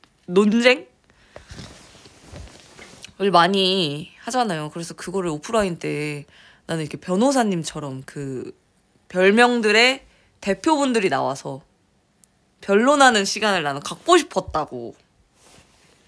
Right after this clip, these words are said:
진짜. 정말로 난 그거 하고 싶었다고. 얼굴은 그 가면을 씌워드릴게요.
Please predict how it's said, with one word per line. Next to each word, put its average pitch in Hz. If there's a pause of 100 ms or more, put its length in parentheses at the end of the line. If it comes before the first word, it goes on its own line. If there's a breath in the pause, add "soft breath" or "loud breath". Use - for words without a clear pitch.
(520 soft breath)
진짜. 147 (600)
정말로 226
난 160
그거 -
하고 311
싶었다고. 151 (320 loud breath)
얼굴은 330 (340 loud breath)
그 233
가면을 294
씌워드릴게요. 196